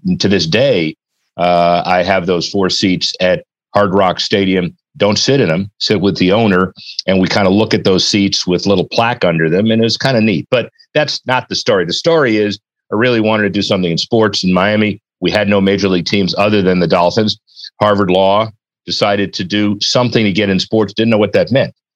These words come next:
So ended up writing a thesis on fighting in professional hockey. Growing up in Miami,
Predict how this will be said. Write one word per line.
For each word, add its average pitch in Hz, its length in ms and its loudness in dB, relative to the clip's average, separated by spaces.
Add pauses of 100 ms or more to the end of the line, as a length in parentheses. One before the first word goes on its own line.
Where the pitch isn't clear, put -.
(140)
So 104 480 0 (260)
ended 135 220 0
up 113 160 -2
writing 117 360 2
a 95 100 -2
thesis 104 640 -2 (320)
on 101 120 2
fighting 120 440 0
in 98 120 2
professional 95 540 0
hockey. 131 460 -2
Growing 95 260 2
up 95 140 -2
in 90 80 0
Miami, 95 500 0